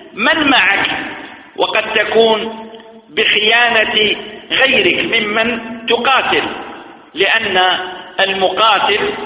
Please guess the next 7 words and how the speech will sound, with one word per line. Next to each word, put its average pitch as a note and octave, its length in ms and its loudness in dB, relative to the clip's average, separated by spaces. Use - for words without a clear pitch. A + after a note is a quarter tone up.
قد C#4+ 160 2
يكون A#3+ 560 2
بينه A3 460 2
وبين G#3+ 580 2
عدوه G3+ 880 0
معاهدة، G3 760 2
قد G3+ 80 2